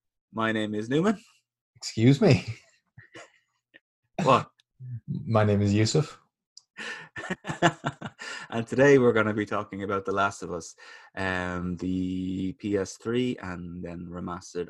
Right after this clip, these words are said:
Speaker 1: on P S four version, the first one.
Speaker 2: Yeah, it was, um, it was actually, uh,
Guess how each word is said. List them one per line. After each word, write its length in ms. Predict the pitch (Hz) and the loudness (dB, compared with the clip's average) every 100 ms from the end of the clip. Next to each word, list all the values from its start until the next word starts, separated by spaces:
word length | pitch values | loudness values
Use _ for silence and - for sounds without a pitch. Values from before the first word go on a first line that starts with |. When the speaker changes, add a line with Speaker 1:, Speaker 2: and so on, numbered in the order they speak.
| - | -10
Speaker 1:
on 240 | 82 80 78 | -12 -12 -14
P 100 | 85 | -14
S 140 | - - | -14 -14
four 300 | - 82 82 | -14 -12 -12
version, 280 | 62 - | -16 -16
the 80 | 90 | -18
first 300 | - 57 - | -14 -16 -16
one. 760 | - _ _ _ _ _ - - _ _ | -20 _ _ _ _ _ -18 -18 _ _
Speaker 2:
Yeah, 240 | 110 107 95 | 2 4 4
it 180 | 98 98 | 0 -2
was, 320 | 113 131 110 | 2 2 0
um, 560 | 90 92 92 92 92 98 _ _ - | -2 -4 -4 -2 -4 -6 _ _ -8
it 60 | |
was 140 | 110 131 | -2 0
actually, 280 | 151 190 - | 0 0 -2
uh, 180 | - | -6